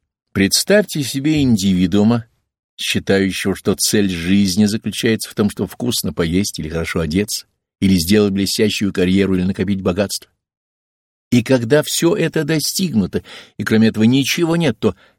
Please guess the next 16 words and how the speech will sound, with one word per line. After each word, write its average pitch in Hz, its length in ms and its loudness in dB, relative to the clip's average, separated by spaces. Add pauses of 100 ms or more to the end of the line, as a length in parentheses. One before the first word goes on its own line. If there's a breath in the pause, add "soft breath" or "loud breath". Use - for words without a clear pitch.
(100)
каково 107 340 2
же 101 140 -2
духовное 117 560 4
убожество 127 640 2
такого 139 300 -8
сознания, 127 540 -6 (420 soft breath)
становящееся 101 840 0
особенно 92 300 0
явным 101 440 2
в - 40 -20
преддверии 104 420 -2
смерти? 117 460 -6 (960)
Смерть 101 500 0
позволяет 98 560 0
определить 92 400 -2
безошибочно 104 880 -2